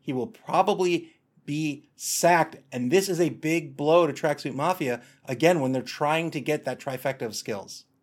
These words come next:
At the start of turn six, both teams would be jockeying for the ball. Play It by Nuffle would decide to try a fifty fifty pickup with the Pogoer. They'd fail the pickup.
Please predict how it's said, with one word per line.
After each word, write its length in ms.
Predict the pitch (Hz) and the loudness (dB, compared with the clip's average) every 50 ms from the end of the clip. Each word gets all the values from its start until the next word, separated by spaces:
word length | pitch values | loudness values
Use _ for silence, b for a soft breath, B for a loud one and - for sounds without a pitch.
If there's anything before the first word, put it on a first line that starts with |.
| _ _ _ _ _ _ _ _ _ _ _ - | _ _ _ _ _ _ _ _ _ _ _ -6
At 260 | 131 135 143 147 143 | 0 2 2 2 2
the 80 | 143 139 | -2 -8
start 220 | - - 151 143 | -2 0 0 0
of 80 | 139 135 | 0 -2
turn 180 | - 156 147 135 | -4 -6 -6 -4
six, 280 | 139 170 160 156 - | -2 -2 -2 -2 -2
both 260 | - 165 170 180 175 | 0 2 2 2 2
teams 260 | - 190 190 190 175 180 | 0 -2 -2 -2 -2 -4
would 100 | 156 139 | -6 -8
be 100 | 151 131 | -8 -8
jockeying 680 | 113 139 165 175 202 214 214 - 180 156 139 131 127 | -2 2 2 2 2 2 -4 -6 -6 -4 -4 -4 -6
for 380 | 123 - - 156 160 165 170 165 | -6 -6 -6 -2 -2 0 -2 0
the 100 | - 127 | -2 -4
ball. 440 | 107 139 139 143 143 143 143 139 - | -2 0 2 2 4 2 2 0 -2
Play 240 | - - 180 214 | -2 0 2 4
It 280 | 240 233 277 - - - | 4 2 0 -4 -6 -4
by 420 | 139 131 127 127 123 123 123 117 - 131 | -2 -2 0 0 -2 -4 -6 -10 -10 -12
Nuffle 680 | 135 139 160 175 175 - 170 165 160 151 151 139 - _ _ _ | -6 -2 -2 -2 -2 0 -2 0 0 0 -2 -4 -8 _ _ _
would 440 | - 123 123 127 127 123 123 120 107 | -10 -6 -4 -2 0 0 0 -2 -4
decide 400 | 110 120 - - 190 202 220 226 | -8 -10 0 4 6 6 6 6
to 60 | 190 | 4
try 400 | 175 - 190 175 175 170 170 165 - - | 0 2 4 6 6 6 4 0 -8 -14
a 240 | - 135 131 123 120 | -12 -10 -10 -10 -10
fifty 280 | - - 233 233 240 | -2 -2 -2 -2 -2
fifty 220 | 214 226 214 208 202 | -6 -8 -6 -8 -2
pickup 380 | 202 208 196 196 190 185 - | 0 0 2 4 2 2 2
with 320 | 127 127 185 226 226 - - | 0 2 2 2 2 -2 -10
the 80 | 165 | -12
Pogoer. 680 | - - 185 208 220 202 151 139 131 127 123 123 120 b b b b b | -2 2 4 4 4 4 4 4 4 4 2 0 -4 b b b b b
They'd 160 | - 120 113 - | -14 -14 -12 -6
fail 240 | - 202 208 214 | 0 4 4 4
the 80 | 190 180 | 4 2
pickup. 400 | - 196 180 190 180 175 175 b | -2 -2 4 4 4 4 4 b